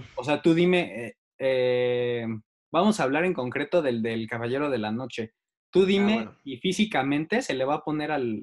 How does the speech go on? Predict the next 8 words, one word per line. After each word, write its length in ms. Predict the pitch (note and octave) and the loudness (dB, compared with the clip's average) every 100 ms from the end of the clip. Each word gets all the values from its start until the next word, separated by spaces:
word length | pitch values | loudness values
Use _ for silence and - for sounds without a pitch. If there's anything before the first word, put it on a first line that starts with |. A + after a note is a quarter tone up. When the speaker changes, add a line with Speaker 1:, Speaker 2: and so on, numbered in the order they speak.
| - | -8
Speaker 1:
a, 520 | A#2 A#2 A#2 A2 A2 | -6 -4 -4 -4 -4
al 360 | - - A#2+ B2+ | -6 -10 -12 -6
tiro 380 | D#3+ D#3+ A#3 D4+ | 0 2 2 -2
a 160 | A#2+ A#2 | -2 0
Batman, 440 | B2+ C3 B2 G#2+ | 2 0 0 -2
güey. 140 | G#2 G#2 _ _ _ _ - | -4 -10 _ _ _ _ -12
Speaker 2:
Lo 160 | C3 | -8
hizo. 360 | C#3 C#3 B2+ G#2+ | -6 -8 -12 -14